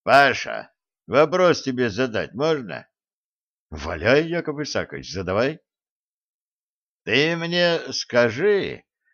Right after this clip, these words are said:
зачем было все на корню сводить? Ну, сняли, ну, посадили. А стрелять-то, млядь, зачем? Что, работников хороших до хрена?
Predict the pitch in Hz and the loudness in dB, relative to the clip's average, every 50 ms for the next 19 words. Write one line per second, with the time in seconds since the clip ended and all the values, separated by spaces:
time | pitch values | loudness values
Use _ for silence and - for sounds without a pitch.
0 | _ _ _ _ 101 - 101 104 104 - 143 170 185 185 170 160 175 175 170 160 | _ _ _ _ -8 -6 -4 -4 -4 -2 0 2 2 2 0 0 0 0 4 6
1 | 160 151 139 - - 151 165 170 165 160 139 - - - 117 127 131 123 127 127 | 6 6 4 2 -2 0 2 4 4 4 4 0 -6 -6 0 0 0 2 2 2
2 | 127 120 120 123 127 135 143 131 - - 107 113 113 104 80 71 62 - _ _ | 2 2 2 0 -2 -2 -4 -4 -4 -4 -2 -2 -2 -2 -4 -10 -16 -18 _ _
3 | - - _ _ _ _ _ _ _ _ _ _ 90 127 160 196 208 202 151 - | -20 -20 _ _ _ _ _ _ _ _ _ _ -2 2 6 8 8 8 8 6
4 | - 98 117 117 120 117 113 113 107 104 92 90 90 87 85 87 104 147 170 185 | -4 -6 0 2 4 6 6 6 4 4 2 -2 -6 -6 -6 -2 -2 0 0 0
5 | 185 156 - _ 135 139 131 - - 147 151 147 123 92 80 76 65 55 - - | -2 -4 -2 _ 0 0 2 2 0 2 0 0 0 -6 -10 -12 -12 -12 -16 -20
6 | - - _ _ _ _ _ _ _ _ _ _ _ - 80 104 107 - - - | -20 -20 _ _ _ _ _ _ _ _ _ _ _ -6 -4 -4 -4 -4 -4 -4
7 | 120 117 131 139 147 156 165 170 165 - - _ _ _ - 139 139 139 139 139 | -2 0 0 0 2 4 4 4 4 2 0 _ _ _ -2 -2 0 0 -2 0
8 | 143 143 139 135 135 127 113 87 85 90 104 117 113 - - 123 123 120 107 90 | 0 2 2 4 4 2 2 0 -4 -4 -4 -4 -4 -4 -4 -2 -2 0 -2 -2
9 | 78 64 57 53 _ _ _ _ _ _ _ _ _ _ _ - - - - - | -4 -10 -16 -20 _ _ _ _ _ _ _ _ _ _ _ -14 -14 -14 2 4
10 | 151 160 160 156 135 107 69 58 - _ _ _ _ _ _ _ _ _ _ 80 | 6 8 8 8 8 6 4 -2 -8 _ _ _ _ _ _ _ _ _ _ -6
11 | 87 110 127 127 139 170 180 180 180 135 143 165 151 - 156 151 139 - - 143 | 2 4 4 4 8 8 8 8 8 6 0 -4 -2 2 2 2 2 4 2 2
12 | 143 147 143 131 107 117 127 123 110 85 107 117 110 - - - 104 117 127 123 | 4 4 2 2 2 0 -4 -4 -2 0 0 0 0 0 -6 -6 -4 -2 -2 -2
13 | 117 110 98 82 67 57 - | -2 -4 -4 -4 -6 -8 -12